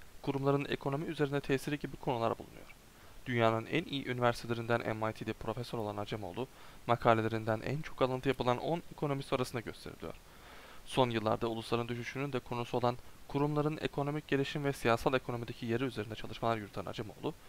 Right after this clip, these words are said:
iki bin on üç yılında klasik büyüme ve kalkınma teori ve modellerinde farklı bir perspektifle yaklaşımı nedeniyle Cumhurbaşkanlığı Kültür ve Sanat Büyük Ödülü'ne layık görüldü.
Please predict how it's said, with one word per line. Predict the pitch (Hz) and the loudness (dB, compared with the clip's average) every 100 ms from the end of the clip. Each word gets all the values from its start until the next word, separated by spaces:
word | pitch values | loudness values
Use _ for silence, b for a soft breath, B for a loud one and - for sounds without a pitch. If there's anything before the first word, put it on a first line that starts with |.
| B B - | B B -12
iki | - 147 | -2 0
bin | 143 | 0
on | 139 | -2
üç | 135 | -2
yılında | 127 127 131 127 B B - | 0 4 4 4 B B 2
klasik | 147 - - - | 2 2 -6 -4
büyüme | 143 156 | -2 2
ve | 139 | 2
kalkınma | - 123 - 139 | 6 6 6 -2
teori | - 120 120 131 147 | 0 0 2 0 0
ve | 104 | -2
modellerinde | 107 117 107 110 113 117 | -2 0 2 2 0 2
farklı | 120 117 131 | 2 2 -2
bir | 123 | 0
perspektifle | 131 120 127 - - 117 | 0 0 -2 -4 -2 -2
yaklaşımı | 113 120 131 123 | 0 -4 -4 -2
nedeniyle | 120 120 117 120 B B B B | -2 -2 2 0 B B B B
Cumhurbaşkanlığı | - 127 147 135 - 131 127 | -6 -2 4 6 6 2 2
Kültür | - - - | -2 -8 -4
ve | 160 | -2
Sanat | - 143 - | 0 0 0
Büyük | 151 - | -2 0
Ödülü'ne | 147 135 139 | 0 0 4
layık | 131 110 107 | 8 6 6
görüldü. | - - - | -4 -8 -10